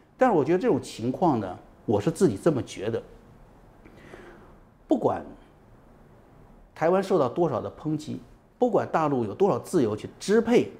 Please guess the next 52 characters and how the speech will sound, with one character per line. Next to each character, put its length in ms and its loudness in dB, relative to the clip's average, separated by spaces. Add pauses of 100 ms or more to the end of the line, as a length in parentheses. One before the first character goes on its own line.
(120)
他 180 -2
们 100 2
的 80 -4
财 220 -10
富， 180 -8 (260)
两 200 0
个 100 4
国 300 0
家 220 -2
的 120 -8 (160)
战 240 0
斗、 220 -2 (160)
未 140 6
来 100 2
的 100 -4 (120)
战 220 0
争 200 2 (560)
却 240 2
是 280 -6 (280)
明 320 4
确 280 2
的 160 -8 (380)
谁 340 0
胜 240 0 (220)
谁 300 -4
负。 200 -10 (1300)
大 140 -2
家 240 0
现 180 0
在 100 4
太 320 -2
多 220 2
的 140 2
这 120 -2
个 80 0
角 280 -6
度 120 0
去 280 -2 (160)
评 260 -2
论 240 4 (720)
中 220 4
共 180 2
的 80 -2
海 240 -6
军 220 -4
有 140 -4
多， 360 -2
多 140 2
少 160 -4
艘 180 -6
军 260 -4
舰， 220 -4